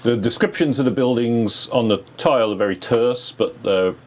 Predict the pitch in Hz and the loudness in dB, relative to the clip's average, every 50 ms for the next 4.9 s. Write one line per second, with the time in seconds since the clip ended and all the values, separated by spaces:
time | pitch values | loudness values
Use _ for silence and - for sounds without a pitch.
0 | - - - - 117 98 98 95 - 90 - - 110 95 90 80 90 98 90 87 | -20 -12 -6 -4 0 0 0 0 -2 -4 -6 -2 0 0 0 0 -2 -4 -4 -4
1 | 80 82 90 90 78 - 98 95 - - - - - 101 92 90 87 - - 101 | -2 -2 -2 -2 -2 -4 -6 -6 -8 -8 -12 -8 -4 -2 -2 -2 -2 -2 0 0
2 | 98 87 92 90 90 87 87 82 98 95 87 87 90 85 82 85 85 78 82 80 | 0 0 -2 -2 -2 0 0 0 0 0 0 0 -2 -2 -2 -2 -2 -2 -4 -6
3 | - - - - - 87 80 78 78 78 78 - 98 90 - - - 87 90 85 | -8 -10 -12 -8 -8 -6 -4 -4 -4 -4 -4 -4 -6 -8 -8 -8 -8 -6 -6 -6
4 | 80 82 85 82 101 92 87 - - 101 104 101 110 120 139 175 180 | -6 -6 -6 -6 -6 -6 -6 -6 -4 -2 0 2 2 2 2 0 -2